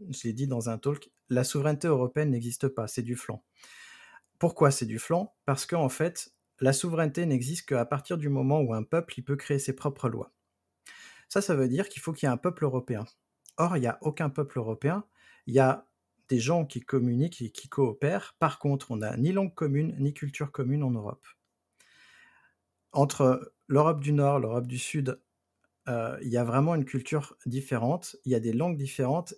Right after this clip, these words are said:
et ce qu'on peut faire et voir aux États-Unis, c'est, on peut pas l'appliquer en, en, en Europe, parce que aux États-Unis, ils ont une culture commune et une langue commune.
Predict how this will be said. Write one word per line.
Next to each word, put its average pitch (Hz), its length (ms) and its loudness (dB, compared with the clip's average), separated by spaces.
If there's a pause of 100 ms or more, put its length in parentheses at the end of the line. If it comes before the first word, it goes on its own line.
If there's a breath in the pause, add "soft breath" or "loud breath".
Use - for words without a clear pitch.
et 127 260 0
ce - 160 -8
qu'on 165 160 -2
peut 160 140 -2
faire 151 520 -2
et 123 120 0
voir 139 460 0
aux 117 60 -8
États-Unis, 131 800 -2 (920 loud breath)
c'est, - 240 -8 (260)
on 127 120 0
peut 131 160 0
pas 165 120 2
l'appliquer 139 460 -2
en, 127 80 0
en, - 800 -6
en 120 100 -2
Europe, 117 440 -2
parce 117 160 -4
que - 100 -4
aux - 320 -6
États-Unis, 151 460 2
ils 147 140 2
ont 127 120 4
une 127 100 4
culture 143 340 -6
commune 156 340 2
et 131 60 4
une 120 100 4
langue 135 180 0
commune. 135 340 0